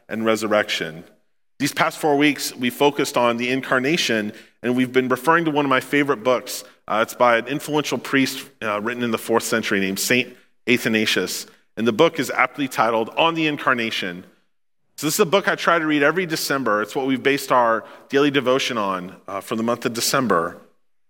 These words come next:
And Athanasius said this, "For the Word," that's Jesus, the Word made flesh, "for the Word, realizing that in no other way could the corruption of human beings be undone except simply by dying.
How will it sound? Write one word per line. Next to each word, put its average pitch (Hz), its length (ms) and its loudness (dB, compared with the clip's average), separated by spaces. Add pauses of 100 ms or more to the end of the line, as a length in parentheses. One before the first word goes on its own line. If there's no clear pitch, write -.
(400)
And 113 220 -6
Athanasius 151 560 2
said 117 260 2
this, - 460 0 (760)
"For 175 160 4
the 202 100 4
Word," 139 520 4 (280)
that's - 240 -6
Jesus, 110 720 -4 (1200)
the 104 80 -2
Word 113 300 4
made 135 160 4
flesh, 101 360 0 (380)
"for 175 100 4
the 202 120 6
Word, 120 500 2
realizing 123 600 2
that 123 120 2
in 120 140 -4
no 151 220 2
other 185 180 2
way 123 480 2 (380)
could 131 100 -8
the 127 80 0
corruption 143 500 2
of 127 120 -4
human 147 300 -2
beings 143 420 0
be 131 160 0
undone 107 600 0 (240)
except - 460 0
simply 98 540 -2
by 113 220 4
dying. 101 580 0